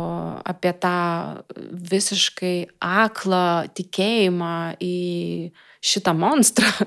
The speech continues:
<laughs> kuris yra Rusija. Ir kad tu transliuosi tą norom ar nenorom mano vaikams ir aš to netoleruosiu. „Tai tu man uždrausi bendrauti su, su anūkais?“ Nu, s-, sakau, „Ne, aš nenoriu uždrausti bendrauti, bet,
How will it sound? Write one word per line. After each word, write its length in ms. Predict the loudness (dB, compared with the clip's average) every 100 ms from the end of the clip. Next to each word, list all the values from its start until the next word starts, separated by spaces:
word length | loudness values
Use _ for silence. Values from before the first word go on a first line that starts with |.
| -4
<laughs> 260 | -8 -8 -2
kuris 300 | 0 0 0
yra 140 | 0 2
Rusija. 400 | 2 2 -2 -2 -2
Ir 140 | 2
kad 160 | 2 4
tu 80 | 2
transliuosi 840 | 4 2 4 2 4 4 6 4 2 4
tą 400 | 4 4 2 0
norom 460 | 0 2 4 4 2
ar 80 | 0
nenorom 600 | 0 0 0 0 0 0
mano 240 | 2 2 0
vaikams 480 | -4 0 2 2 2
ir 80 | 0
aš 140 | 0
to 80 | 0 0
netoleruosiu. 840 | 0 -2 0 2 4 4 4 -2 -12 -18 -16 -14 -14 -12 -12 -12 -10 -6
„Tai 80 | -2
tu 140 | 0
man 160 | 0 0
uždrausi 400 | 4 4 4 4
bendrauti 480 | 4 4 0 2
su, 160 | 0 0 -2 -2
su 240 | 0 0
anūkais?“ 560 | 4 4 4 4 0 0
Nu, 240 | 0 0
s-, 240 | 2 0 0
sakau, 240 | -4 -4 -4
„Ne, 600 | 0 4 6 4 -2 -4
aš 320 | 0 0 -2
nenoriu 480 | -4 -2 2 6 6
uždrausti 580 | 6 4 0 0 -6 -12 -12 -16 -14 -14 -10
bendrauti, 560 | -4 -2 0 0 0 -2
bet, 240 | -2 -4